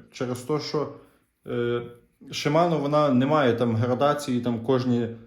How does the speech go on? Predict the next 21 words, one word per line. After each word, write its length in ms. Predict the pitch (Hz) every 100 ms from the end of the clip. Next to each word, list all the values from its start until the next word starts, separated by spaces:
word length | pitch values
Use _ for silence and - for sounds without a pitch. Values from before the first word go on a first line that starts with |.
| -
тисяча, 540 | - 143 143 120 131 123
півтора 460 | 104 123 - 127
тисячі, 480 | 131 131 117 110 120
дві 200 | 110 120
тисячі. 640 | 131 135 - 113 - 123 - - _ -
Вона 140 | 123
має 400 | 139 147 139 127
розміра 540 | - 131 123 131 135 143
сталі. 520 | - - 117 110 107 -
От 160 | - 117
є 140 | 123
тисячний 540 | 127 202 208 - - 127
розмір, 360 | 120 110 113 113 - - _ _ - - - _ _
потім 280 | - 156 156
після 280 | - 127 131
неї 300 | 143 156 151
йде 160 | 135
дві 200 | 139 123
з 80 | 147
половиною 560 | - 139 131 131 113 110
тисячі, 500 | 110 110 117 -